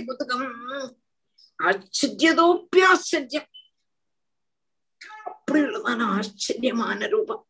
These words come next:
பகவானுடைய ரூபம். அந்த ரூபத்தை பார்த்துட்டு ஆச்சரியமான அந்த ஆச்சரியத்தை ஜனிப்பிக்க கூடினதான அந்த ரூபம்.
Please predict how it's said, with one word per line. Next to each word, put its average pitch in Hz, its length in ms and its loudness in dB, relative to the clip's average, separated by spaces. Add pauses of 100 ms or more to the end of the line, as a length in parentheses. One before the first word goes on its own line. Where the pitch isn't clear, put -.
பகவானுடைய 190 680 -4
ரூபம். - 220 -8 (760)
அந்த 330 460 2
ரூபத்தை 320 720 0 (280)
பார்த்துட்டு 294 460 0
ஆச்சரியமான 294 1120 -2 (200)
அந்த 254 260 0
ஆச்சரியத்தை 294 840 -4 (560)
ஜனிப்பிக்க 311 760 2
கூடினதான 302 920 2 (180)
அந்த 311 400 2
ரூபம். 254 420 -2